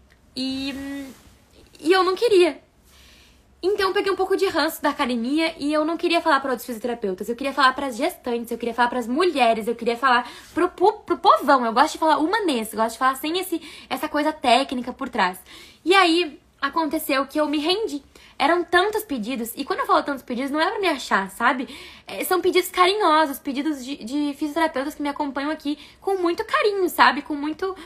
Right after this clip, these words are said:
que gostam do que eu faço, que se identificam com a minha história. E, hum,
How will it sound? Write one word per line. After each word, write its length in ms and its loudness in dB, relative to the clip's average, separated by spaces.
que 160 -2
gostam 480 6
do 60 -4
que 80 -4
eu 100 -2
faço, 380 4
que 120 -4
se 60 -10
identificam 720 2
com 80 0
a 40 4
minha 140 -2
história. 520 2
E, 540 -2
hum, 300 -10